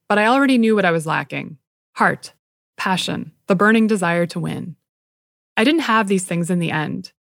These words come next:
which maybe shouldn't have come as a surprise given my wavering attitude during training. To be honest, this realization made me feel more like an imposter and not like a true fighter.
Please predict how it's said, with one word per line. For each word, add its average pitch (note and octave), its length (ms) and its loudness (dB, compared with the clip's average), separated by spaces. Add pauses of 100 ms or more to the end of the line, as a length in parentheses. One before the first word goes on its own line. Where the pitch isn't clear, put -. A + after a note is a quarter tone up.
(100)
which G#3+ 220 -2
maybe C#4+ 260 2
shouldn't A#3 260 0
have G3+ 120 -2
come G3 160 -2
as F#3+ 120 -2
a E3+ 60 -6
surprise D#3+ 640 -4
given G#3+ 240 -2
my G3 140 0
wavering F3+ 480 0
attitude E3 460 -2
during D#3+ 280 -4
training. D#3 520 -8 (580)
To - 80 0
be G3 100 4
honest, F#3 640 2
this A3+ 220 -2
realization A#3+ 640 2
made F#3+ 180 2
me F#3+ 120 0
feel F3 480 0
more A#3 240 0
like A#3+ 180 0
an G#3 60 -2
imposter E3+ 640 -2
and F3 180 -2
not G3+ 200 0
like F3+ 120 -2
a F#3 60 -4
true - 180 -6
fighter. C#3+ 500 -6